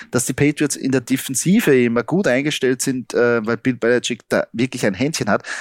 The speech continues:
aber dass du dann die beste Offense der Liga mit null ausschaltest, war auch beeindruckend.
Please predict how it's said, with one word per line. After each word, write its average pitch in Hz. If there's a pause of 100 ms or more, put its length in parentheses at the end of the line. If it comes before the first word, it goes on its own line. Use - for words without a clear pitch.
(140)
aber 101
dass -
du 120
dann 110
die 113
beste 117
Offense 117
der 113
Liga 127
mit 110
null 117
ausschaltest, 92
war 135
auch 135
beeindruckend. 87